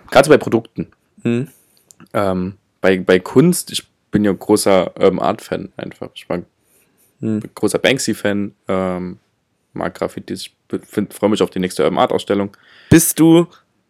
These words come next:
Speaker 2: ein Konsumopfer, also markengeil bei gewissen Sachen?
Speaker 1: Nicht mehr so schlimm wie früher.
Speaker 2: So Prinzenrolle kannst du nicht von Jahr kaufen.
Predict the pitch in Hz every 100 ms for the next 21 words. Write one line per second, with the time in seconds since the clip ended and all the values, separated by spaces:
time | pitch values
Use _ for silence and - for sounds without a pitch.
0 | _ _ _ _ _ _ _ _ _ _
1 | _ _ 127 123 120 117 143 120 107 -
2 | 101 - - - - 107 104 107 113 123
3 | 101 101 95 104 113 _ _ _ _ _
4 | _ _ _ _ _ _ _ - 107 104
5 | - 110 110 113 104 104 - - - 113
6 | 113 120 127 104 101 104 101 - - 104
7 | 127 151 175 - _ _ _ _ _ _
8 | _ _ _ _ _ _ - 113 110 139
9 | 151 - 131 123 127 123 123 123 120 120
10 | 110 110 110 104 104 - 95 - 98